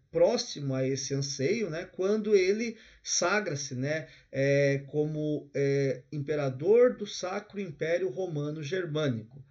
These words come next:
Aquilo que vai ser o, o primeiro império, vamos dizer assim, que se forma aí,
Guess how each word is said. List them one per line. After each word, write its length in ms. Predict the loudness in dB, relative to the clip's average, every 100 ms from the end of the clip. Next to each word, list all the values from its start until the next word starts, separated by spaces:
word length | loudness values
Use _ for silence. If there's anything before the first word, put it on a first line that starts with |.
| _ _ _ -10
Aquilo 360 | -6 -4 -4
que 280 | -2 -2 0
vai 160 | 0 -2
ser 160 | -4
o, 80 | -4
o 640 | -4 -6 -10 -16 -14 -14 -8
primeiro 380 | -4 -2 -2 -2
império, 580 | -2 0 2 2 0
vamos 280 | -2 -6 -6
dizer 240 | -4 -4 -4
assim, 340 | -6 -6 -6
que 380 | -6 -6 -6 -6
se 180 | -10 -10
forma 540 | -4 0 0 0 0
aí, 260 | 0 -2